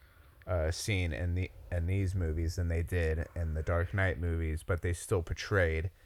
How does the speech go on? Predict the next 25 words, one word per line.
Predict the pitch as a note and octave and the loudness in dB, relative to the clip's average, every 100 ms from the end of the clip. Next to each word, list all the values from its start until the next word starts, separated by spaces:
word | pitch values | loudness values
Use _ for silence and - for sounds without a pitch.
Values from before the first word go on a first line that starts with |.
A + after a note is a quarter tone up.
| - - - | -20 -20 -6
an | G2 - | -4 -2
evil | G2 E2+ E2 | -2 0 0
Joker, | F#2 E2 - E2+ | 0 0 0 0
one | E2 D#2+ | 0 0
that | C#2+ | -2
was | C#2+ E2 | -2 -2
willing | E2 D2+ | -2 -2
to | D2 | -4
blow | - D#2+ D#2+ D#2 | -4 -2 0 0
up | D2+ D2 - | -2 -2 -4
m-, | - - | -4 -4
m-, | G2 - | -4 0
multiple | A2 F#2+ - E2 | 2 2 2 -4
people | - F#2+ - F2 | -2 -4 -2 0
on, | D#2+ D2 D2 E2 - - - | 0 0 -2 -4 -6 -16 -8
uh, | - - | -6 -4
ships, | - F#2+ E2+ - - - - - - - - | -2 2 2 0 -10 -18 -20 -20 -20 -14 -2
you | F#2+ | 0
know, | D#2 | 2
one | E2 E2 | 2 2
that's, | D#2+ D2 - - | 0 -2 -6 -10
uh, | B1 G#1+ | -6 -6
stabbing | - - F2 D#2+ D#2 | -6 2 2 4 0
a | |
dude's, | D2 E2+ D#2+ D2+ | 0 0 -2 -6